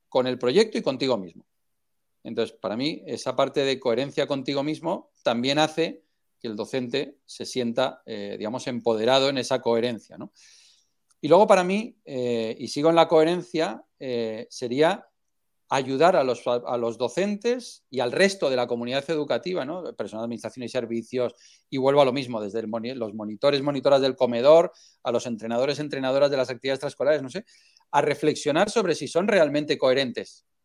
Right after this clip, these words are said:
¿no? Y en esa coherencia, ¿qué pueden aportar ellos para, eh, llevar ese proyecto a cabo?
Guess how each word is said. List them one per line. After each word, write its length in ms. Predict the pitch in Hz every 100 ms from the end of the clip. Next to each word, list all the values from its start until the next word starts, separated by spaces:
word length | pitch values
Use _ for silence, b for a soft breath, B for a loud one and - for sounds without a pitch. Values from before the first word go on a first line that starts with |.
| _ -
¿no? 220 | 196 - _ _ _ _
Y 120 | 147 147
en 60 |
esa 280 | 170 165 139
coherencia, 600 | 156 180 226 196 240 240
¿qué 160 | - 170
pueden 360 | 202 202 175
aportar 440 | 139 131 120 151 160
ellos 520 | 185 202 269 - _ _ _ _ _ -
para, 480 | 131 147 196 - -
eh, 560 | 123 113 104 104 98 -
llevar 280 | 110 110 143
ese 180 | -
proyecto 420 | 170 123 113 - 101
a 60 |
cabo? 320 | 110 95 -